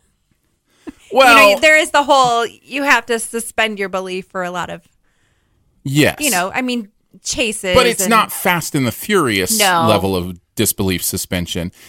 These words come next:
Speaker 1: And I will say this about, is the one other thing I really liked about the movie, is they go,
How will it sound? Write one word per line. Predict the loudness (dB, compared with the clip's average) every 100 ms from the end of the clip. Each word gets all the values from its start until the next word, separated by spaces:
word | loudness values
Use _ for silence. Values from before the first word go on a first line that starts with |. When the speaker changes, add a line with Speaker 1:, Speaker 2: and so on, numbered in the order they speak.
| -4
Speaker 1:
And | 0
I | 0
will | 0 -2
say | 0 -2 -2
this | -2 -2
about, | 0 0
is | 0 -2
the | 0
one | 0
other | 0 -2
thing | -2 -2
I | -2
really | 0 0 0
liked | -2 -2 -4
about | -4 -4 -6
the |
movie, | -14 -14 -14 -16 -20 _ _ _ _ -4
is | -2 -2 -4
they | -2 -2
go, | -2 -4 -2